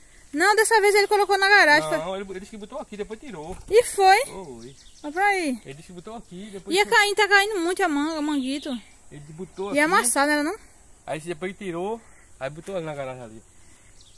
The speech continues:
Speaker 2: Mas se deixasse aqui, quando ele voltar, tava cheio de barroca.
Speaker 1: Ó, olha ali, aqui desse lado aqui, Grace, como tem madura
Speaker 2: É,
Speaker 1: lá.
Speaker 2: deixa as mangas, puf,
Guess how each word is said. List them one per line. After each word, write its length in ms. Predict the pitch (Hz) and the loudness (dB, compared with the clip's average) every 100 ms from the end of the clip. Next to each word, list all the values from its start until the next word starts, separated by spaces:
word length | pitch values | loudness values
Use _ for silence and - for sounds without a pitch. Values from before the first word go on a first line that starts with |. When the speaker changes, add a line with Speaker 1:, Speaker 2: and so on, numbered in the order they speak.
| - | -18
Speaker 2:
Mas 180 | 120 147 | -12 -12
se 60 | 175 | -12
deixasse 300 | 196 196 180 | -14 -14 -14
aqui, 260 | - 147 | -16 -16
quando 160 | 139 170 | -12 -10
ele 80 | 165 | -10
voltar, 340 | 175 - 123 | -10 -10 -12
tava 240 | - 156 156 | -12 -18 -16
cheio 160 | 170 170 | -16 -12
de 60 | |
barroca. 500 | 175 135 131 127 - - - - | -10 -8 -8 -10 -10 -20 -20 -18
Speaker 1:
Ó, 220 | - 262 294 | -10 -4 0
olha 140 | 381 | 0
ali, 200 | 392 330 | 0 0
aqui 220 | 285 262 294 | -4 -4 -6
desse 280 | 302 - | -8 -6
lado 160 | 302 285 | -2 -2
aqui, 240 | 277 262 | -4 -8
Grace, 240 | 220 208 - | -10 -12 -12
como 180 | 269 262 | -12 -10
tem 160 | 262 | -10
madura 360 | 247 240 220 220 | -10 -10 -12 -12
Speaker 2:
É, 40 | |
Speaker 1:
lá. 120 | 202 190 | -12 -12
Speaker 2:
deixa 240 | 233 196 | -14 -14
as 340 | 180 175 156 | -16 -16 -16
mangas, 260 | 170 160 135 | -14 -14 -16
puf, 200 | - 185 | -18 -20